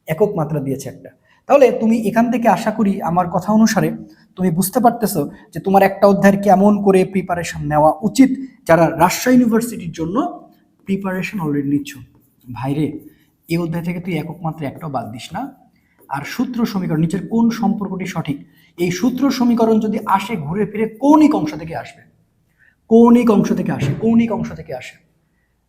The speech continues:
I think ব্যাপারটা বোঝাতে পারছে। দেখো তুমি চান্স পাও নাই, তার মানে পাবে না, ব্যাপারটা এরকম না। আর তুমি পড়াশোনা করছো মানেই পেয়ে যাবে, ব্যাপারটা এরকমও নয়। তোমার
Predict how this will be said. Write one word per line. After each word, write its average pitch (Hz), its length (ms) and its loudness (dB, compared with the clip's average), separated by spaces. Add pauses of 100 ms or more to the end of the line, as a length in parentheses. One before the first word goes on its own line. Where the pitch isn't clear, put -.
(120)
I 160 80 -2
think 185 220 -6
ব্যাপারটা 156 320 -6
বোঝাতে 131 300 -4
পারছে। - 260 -12 (1160)
দেখো 269 220 4
তুমি 247 360 6 (720)
চান্স 277 420 2
পাও 277 200 6
নাই, 226 360 0 (500)
তার 190 60 2
মানে 220 120 2
পাবে 233 280 4
না, 226 80 6
ব্যাপারটা 214 300 2
এরকম 208 220 -4
না। 262 160 -8 (600)
আর 170 80 0
তুমি 247 240 6
পড়াশোনা 269 340 6
করছো 285 320 2
মানেই 240 340 4
পেয়ে 240 140 8
যাবে, 214 180 4
ব্যাপারটা 165 340 -2
এরকমও 147 600 -6
নয়। 135 480 -4 (1300)
তোমার 202 580 -2